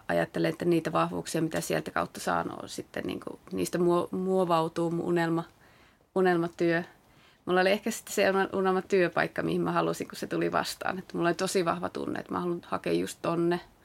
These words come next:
töihin. Ja siellä ei ollut avoin haku meneillään, ei ole mitään rekryä. Laitoin avoimen hakemuksen ja soitin, soitin sinne sitten. Hän kysyi, kyseli, että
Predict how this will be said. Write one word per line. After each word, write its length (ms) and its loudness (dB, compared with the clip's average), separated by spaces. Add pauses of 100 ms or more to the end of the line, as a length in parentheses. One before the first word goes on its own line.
(220)
töihin. 420 0
Ja 140 -2 (1200)
siellä 300 4
ei 260 4
ollut 140 4
avoin 300 2
haku 340 -2
meneillään, 640 0 (140)
ei 220 0
ole 100 -2
mitään 380 0
rekryä. 480 -2 (680)
Laitoin 500 -2 (160)
avoimen 360 0
hakemuksen 640 0
ja 80 0
soitin, 500 -2 (1160)
soitin 360 0
sinne 340 0 (960)
sitten. 460 -6 (1300)
Hän 100 -4
kysyi, 420 0
kyseli, 360 0
että 220 -4